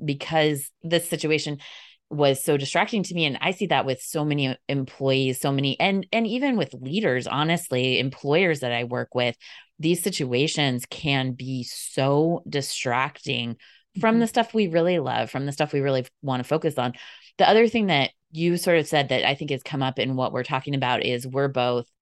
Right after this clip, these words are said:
Speaker 1: cis, hetero, white women who have a sexual harassment related, gender discrimination related experience. So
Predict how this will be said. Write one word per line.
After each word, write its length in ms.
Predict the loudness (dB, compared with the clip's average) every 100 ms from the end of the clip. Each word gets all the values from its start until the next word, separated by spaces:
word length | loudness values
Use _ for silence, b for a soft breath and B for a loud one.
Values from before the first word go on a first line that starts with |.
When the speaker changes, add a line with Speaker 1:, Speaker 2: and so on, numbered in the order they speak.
| -20 -4
Speaker 1:
cis, 340 | 2 2 2 -10
hetero, 760 | -8 -2 0 0 0 0 0 0
white 440 | 0 0 0 -2 _ -14
women 600 | -2 0 2 0 0 -2
who 200 | -2 -4
have 260 | -2 -2
a 60 | -4
sexual 520 | -4 -4 -4 -4 -4
harassment 680 | -2 -2 -2 -2 -4 -6 -4
related, 760 | -4 -4 -6 -6 -6 -6 -8 -10 b b
gender 320 | 0 0 0
discrimination 760 | -2 -4 -2 -2 -2 -2 -4 -4
related 440 | -4 -4 -4 -2
experience. 840 | -4 -8 -6 -2 0 2 2 0 -4
So 420 | 2 4 4 0